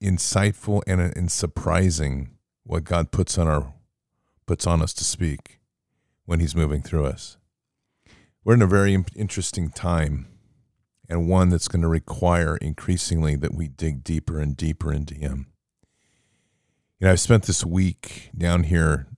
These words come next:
spending an entire week from nine A M to nine thirty, ten o'clock, sometimes midnight,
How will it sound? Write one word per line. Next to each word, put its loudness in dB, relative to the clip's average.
spending 2
an 2
entire 0
week -2
from 0
nine 0
A 2
M 2
to 0
nine 2
thirty, 0
ten -2
o'clock, -2
sometimes -2
midnight, -2